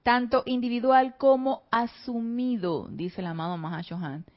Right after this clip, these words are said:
Y ahí eso nos concierne a lo que levantamos la mano y dijimos,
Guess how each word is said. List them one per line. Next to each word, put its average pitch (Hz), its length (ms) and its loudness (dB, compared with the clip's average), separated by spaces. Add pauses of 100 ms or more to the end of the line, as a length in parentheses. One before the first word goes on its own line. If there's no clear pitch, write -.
(320)
Y 180 140 -2
ahí 247 500 0
eso 214 400 -2
nos 247 360 0
concierne 285 680 -2
a 254 60 0
lo 202 120 -2
que 180 80 -2
levantamos 180 460 -2
la 240 100 0
mano 247 160 -2
y 226 40 -2
dijimos, 214 320 0